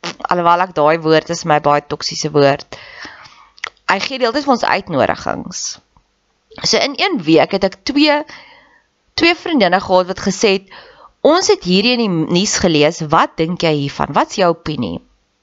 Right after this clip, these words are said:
En dis omdat ek regtig waar ek so lief vir my vriendin, ek waardeer dat sy van my wysheid hou,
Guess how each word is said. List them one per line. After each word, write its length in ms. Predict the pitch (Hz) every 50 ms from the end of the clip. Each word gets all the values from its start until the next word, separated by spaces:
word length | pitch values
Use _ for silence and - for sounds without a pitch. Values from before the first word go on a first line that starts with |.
| _ _ _ _ _ _ _ _ _ _ _ _ _ - - - - - - - - - _ -
En 100 | - 233
dis 180 | 240 254 - -
omdat 280 | - 285 339 339 330 -
ek 360 | - 226 247 240 - _ _ _ _ _ _ _ _ _ _ _ _ _ _ _ _ _ _ _ _ _ _ _ _ _
regtig 500 | - 180 175 170 165 175 208 262 277 262
waar 300 | - 214 214 208 202 202
ek 120 | 196 196 -
so 200 | - - - 233
lief 240 | 208 196 190 - -
vir 60 | 220
my 120 | 196 196
vriendin, 560 | - - 196 196 180 160 160 147 156 170 185
ek 240 | 180 - - - -
waardeer 380 | 190 185 175 165 160 175 175 180
dat 180 | 196 196 -
sy 120 | - 208 190
van 380 | - - 190 175 170 170 165
my 140 | 160 156 160 151
wysheid 560 | 156 143 139 151 160 - - 190 180 - -
hou, 380 | 180 180 180 196 208 226 240